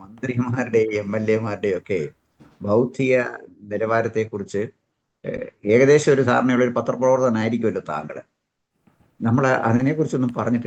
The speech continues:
കാര്യമില്ല. കാരണം അവരെപ്പോഴും ഗ്യാലറിക്ക് വേണ്ടി കളിക്കുന്ന ആളുകളാണ്. അതല്ലാതെ വസ്തുതയെ വസ്തുതയായിട്ട് കണ്ട് പറയുന്നതല്ല. കയ്യടി എവിടെ കിട്ടുമോ, എന്ത് വിട്ടിത്തം പറഞ്ഞാലെന്നോ കയ്യടി കിട്ടുന്നു, ആ വിട്ടിത്തത്തിനൊക്കെ പറ്റിയ സ്റ്റേറ്റ്മെന്റ് അവരിറക്കും.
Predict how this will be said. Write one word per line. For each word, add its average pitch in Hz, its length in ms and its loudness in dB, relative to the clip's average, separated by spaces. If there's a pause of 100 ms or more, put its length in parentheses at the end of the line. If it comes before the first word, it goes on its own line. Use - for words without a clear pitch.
(120)
കാര്യമില്ല. 101 680 -6 (560)
കാരണം 135 320 4
അവരെപ്പോഴും 143 540 4
ഗ്യാലറിക്ക് 131 460 2
വേണ്ടി 127 180 2
കളിക്കുന്ന 98 380 -4
ആളുകളാണ്. 73 420 -14 (920)
അതല്ലാതെ 147 640 4
വസ്തുതയെ 120 580 0
വസ്തുതയായിട്ട് 147 540 0
കണ്ട് 135 280 -4
പറയുന്നതല്ല. 123 640 -2 (120)
കയ്യടി 185 300 2
എവിടെ 160 180 0
കിട്ടുമോ, 135 460 -2
എന്ത് 175 220 2
വിട്ടിത്തം 165 360 -2
പറഞ്ഞാലെന്നോ 135 440 -2
കയ്യടി 131 360 -2
കിട്ടുന്നു, 127 260 -6
ആ 160 40 -6
വിട്ടിത്തത്തിനൊക്കെ 156 640 -4
പറ്റിയ 143 300 -2
സ്റ്റേറ്റ്മെന്റ് 139 440 -4
അവരിറക്കും. 123 480 -2